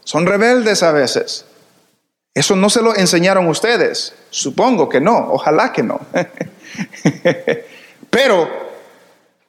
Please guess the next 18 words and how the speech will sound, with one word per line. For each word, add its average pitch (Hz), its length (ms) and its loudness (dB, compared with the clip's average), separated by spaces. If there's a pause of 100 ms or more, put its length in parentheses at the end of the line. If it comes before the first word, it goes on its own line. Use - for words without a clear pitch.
¿de 170 160 2
dónde? 214 360 2 (960)
Cuando 175 220 2
usted 202 240 0
y 220 80 4
yo 220 160 4
teníamos 202 360 2
dos, 202 220 0
tres - 240 0
años 208 400 2
y 185 60 4
éramos 190 240 2
rebeldes 202 520 0
también, 196 400 2 (200)
¿de 170 100 2
dónde 226 220 2
salió 214 320 2
eso? - 280 -2